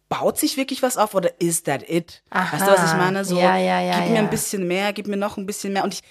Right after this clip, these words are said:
Speaker 1: ich hoffe nicht, dass es so ist, dass es am Ende einfach so ein Big Bang gibt und tschüss, weil das mag ich echt nicht, wenn man so einfach am
Speaker 2: Mhm.
Speaker 1: Schluss in die Fresse kriegt.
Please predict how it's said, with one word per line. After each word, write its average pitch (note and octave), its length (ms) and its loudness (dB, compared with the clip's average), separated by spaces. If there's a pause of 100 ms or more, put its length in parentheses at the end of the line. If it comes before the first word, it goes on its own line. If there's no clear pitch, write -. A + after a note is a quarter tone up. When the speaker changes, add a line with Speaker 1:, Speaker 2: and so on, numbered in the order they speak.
(280)
Speaker 1:
ich - 240 -6
hoffe A#3 240 2
nicht, D#3+ 300 0
dass D#3 80 -8
es D#3+ 140 -4
so F3 80 0
ist, D#3 160 0
dass D#3 80 -2
es D#3 80 -6
am D#3 240 2
Ende D#3 260 2
einfach D3+ 180 0
so D#3 120 0
ein D3 100 2
Big D3 260 -2
Bang C#3+ 240 4
gibt C#3 220 -2
und C3 160 -2
tschüss, - 400 -2
weil D#3+ 80 0
das - 260 -4
mag D#3 200 2
ich D#3 100 -4
echt D#3 160 4
nicht, F#3 140 -6
wenn E3+ 60 2
man E3 100 4
so F#3 40 4
einfach D#3 280 2
am E3+ 60 6
Speaker 2:
Mhm. F3+ 40 0
Speaker 1:
Schluss E3+ 220 -2
in F3 60 0
die D#3 60 0
Fresse D3+ 300 -4
kriegt. G#3+ 240 -2